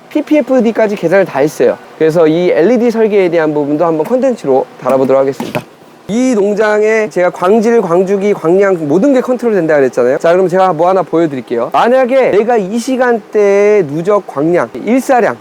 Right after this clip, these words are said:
이런 부분들이 내가 이제 목표하는 바에 도달하지 않았을 때 자동화로 제가 이 아이씨티 로직만 짜주면 어떻게 되냐? 지금 한번 바로 한번 켜볼게요. 이렇게, 이렇게 바로 켜지죠. 그러니까 이런 식으로 작물의 모든 컨트롤을 할 수 있게끔 이 아이씨티를 만들어 놓은 거예요.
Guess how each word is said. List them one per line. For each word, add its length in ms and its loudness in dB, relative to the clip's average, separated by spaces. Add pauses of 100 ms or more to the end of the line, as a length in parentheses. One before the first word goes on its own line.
이런 260 2
부분들이 600 -2
내가 300 0
이제 200 0
목표하는 580 0
바에 360 2
도달하지 480 -2
않았을 420 -2
때 160 -4
자동화로 440 2
제가 240 2
이 380 -2
아이씨티 440 -2
로직만 400 0
짜주면 280 0
어떻게 300 0
되냐? 300 0
지금 200 0
한번 180 -2
바로 200 0
한번 140 0
켜볼게요. 500 -2 (160)
이렇게, 260 -6 (1040)
이렇게 240 -2 (400)
바로 200 0
켜지죠. 360 -2 (380)
그러니까 220 0
이런 200 2
식으로 500 0
작물의 520 2
모든 360 -2
컨트롤을 580 -4
할 120 -2
수 100 -14
있게끔 720 -2
이 160 0
아이씨티를 460 -2
만들어 300 -2
놓은 140 -2
거예요. 200 -8